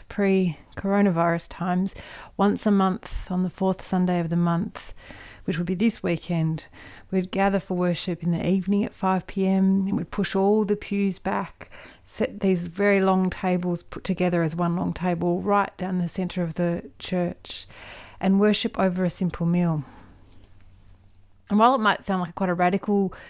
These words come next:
new thing to do, we were actually connecting with very ancient practices of Christian worship. The evidence indicates that in the early church,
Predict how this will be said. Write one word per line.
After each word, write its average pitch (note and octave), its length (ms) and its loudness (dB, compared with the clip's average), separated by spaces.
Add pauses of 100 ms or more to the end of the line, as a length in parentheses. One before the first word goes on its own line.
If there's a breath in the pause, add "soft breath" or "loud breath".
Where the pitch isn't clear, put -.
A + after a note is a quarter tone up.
(120 loud breath)
new G3+ 280 6
thing G3 220 0
to - 120 -6
do, E3+ 380 0 (400 loud breath)
we G3+ 100 4
were G3+ 160 2
actually G#3+ 380 -2
connecting F#3+ 560 -2
with F#3 120 -4
very G3 320 0
ancient - 600 -2
practices E3+ 500 -4
of E3+ 140 -6
Christian E3+ 400 0
worship. - 500 -4
The F3 180 2
evidence F#3+ 540 0 (500 loud breath)
indicates F#3+ 580 2
that F3+ 100 -4
in F3+ 80 2
the F3+ 160 4
early F#3 180 2
church, - 460 -6